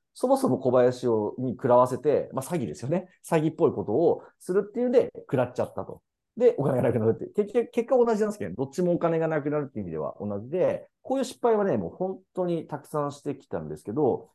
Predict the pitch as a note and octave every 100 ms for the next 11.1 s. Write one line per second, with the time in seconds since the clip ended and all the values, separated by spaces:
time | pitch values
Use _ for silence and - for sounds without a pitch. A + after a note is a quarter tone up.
0 | _ _ - D4 C#4+ C#4+ C4 C4+ - -
1 | C3 B2 D#3+ G2 F2 F#2+ A2 G#2+ - -
2 | F3 A3+ - A#2+ F2+ F#2+ F2+ - - -
3 | D2+ - D#3 F3 _ _ _ _ - G2+
4 | F#2 E2+ D#2+ G2 B2+ - _ - F#3 G#3+
5 | - B2+ F#2 F#2 G2+ F#2+ F#2 A2+ F2+ -
6 | - C#3 - F3+ G#2+ G2 G#2+ F#2 E2+ -
7 | G#2 A2 G#2+ D#3+ C3 - - - C3 -
8 | A2+ F#3 C#3+ C3+ G2+ G2 G2+ A2 - -
9 | _ E3 F#3 G#3+ A3+ F#3+ F#3 G#2 F#2+ D#3+
10 | D3 F#2 F2 G2 F#2+ G2 E2+ - F#3 C3+
11 | -